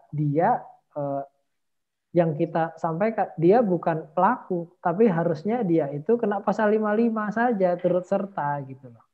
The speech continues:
Jadi hak hukum yang harus dilindungi adalah bahwa dia itu bukan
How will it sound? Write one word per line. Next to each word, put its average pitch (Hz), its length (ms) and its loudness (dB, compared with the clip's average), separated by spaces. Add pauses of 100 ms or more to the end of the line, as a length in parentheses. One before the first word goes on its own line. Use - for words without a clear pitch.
(500)
Jadi 175 240 2
hak 185 400 -2
hukum 220 320 2
yang 269 160 4
harus 220 240 2
dilindungi 214 560 4
adalah 196 640 2 (500)
bahwa 170 300 0
dia 156 320 2
itu 151 260 -2
bukan 208 600 -4